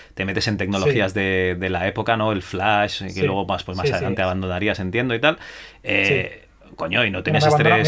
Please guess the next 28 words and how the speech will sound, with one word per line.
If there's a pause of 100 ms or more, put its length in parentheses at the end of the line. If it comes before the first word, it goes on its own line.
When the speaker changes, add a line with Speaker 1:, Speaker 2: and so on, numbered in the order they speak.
Speaker 2:
me
abandonó,
Flash,
Flash
me
abandonó
a
mí.
Speaker 1:
Flash
te
abandonó
a
ti.
Bueno,
oye,
que
Speaker 2:
Sí.
Speaker 1:
no
pasa
nada,
se
cambia
de
tecnología
y
ya
está,
¿no?